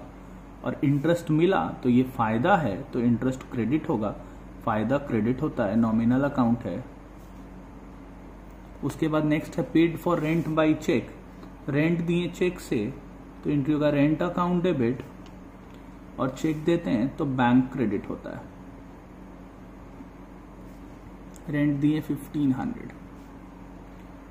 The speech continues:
उसके बाद traveling expenses दिए चेक से तो traveling expenses debit होगा और bank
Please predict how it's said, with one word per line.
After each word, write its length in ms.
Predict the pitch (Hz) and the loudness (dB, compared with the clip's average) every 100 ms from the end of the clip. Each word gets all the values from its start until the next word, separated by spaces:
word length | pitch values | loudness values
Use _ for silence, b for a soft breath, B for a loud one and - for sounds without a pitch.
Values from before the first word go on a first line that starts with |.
| - - - | -18 -14 -6
उसके 220 | 180 - | -4 0
बाद 180 | 160 160 | 2 2
traveling 440 | - 143 131 156 180 | 2 4 6 6 4
expenses 560 | 170 - 170 165 175 156 | 0 -2 -2 0 0 0
दिए 240 | 170 170 | 2 2
चेक 280 | - 175 170 | 2 0 -2
से 260 | - 113 98 - - - - - | -2 -2 -2 -8 -16 -18 -14 -8
तो 80 | 127 | -4
traveling 460 | - 120 131 156 | 4 4 6 4
expenses 500 | 170 165 160 151 170 | 2 0 0 2 2
debit 300 | 147 156 180 | 4 4 4
होगा 200 | 170 120 113 | 2 2 0
और 220 | - 175 | 0 2
bank 300 | 131 95 120 | 4 4 4